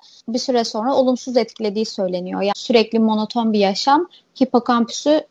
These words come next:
küçültüyor. Monotonluktan çıkmak beynimize de yararlı aynı zamanda.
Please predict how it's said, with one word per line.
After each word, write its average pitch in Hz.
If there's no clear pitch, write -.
küçültüyor. 220
Monotonluktan 240
çıkmak -
beynimize 247
de 214
yararlı 180
aynı 180
zamanda. 185